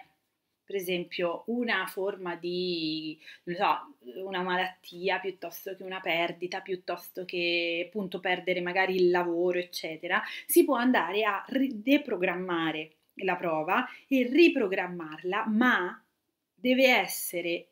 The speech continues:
assolutamente in sintonia con quello che, al, col punto in cui l'anima è giunta. Nel senso, se per esempio vi deve arrivare un'opportunità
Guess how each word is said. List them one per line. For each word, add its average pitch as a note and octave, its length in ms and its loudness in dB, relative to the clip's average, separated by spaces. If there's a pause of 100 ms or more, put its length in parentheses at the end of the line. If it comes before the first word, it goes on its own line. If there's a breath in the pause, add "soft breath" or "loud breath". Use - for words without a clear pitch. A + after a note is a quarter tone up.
assolutamente A3 760 -2
in E3+ 140 -6
sintonia A3 840 -2 (640)
con B3 260 0
quello F#3 480 4 (300 loud breath)
che, B3+ 380 0
al, A3 300 4 (120)
col B3 220 -2
punto A#3 420 -2
in B3 120 2
cui G#3+ 160 -2
l'anima E3+ 400 0
è D#3+ 80 -4
giunta. D3 440 -8 (380 loud breath)
Nel A3+ 240 0
senso, F3+ 340 -4
se B3+ 160 -2
per C#4+ 120 -2
esempio A#3 380 -2
vi F#3 140 -8
deve F#3 200 -2
arrivare F#3 420 -2
un'opportunità E3 1200 -6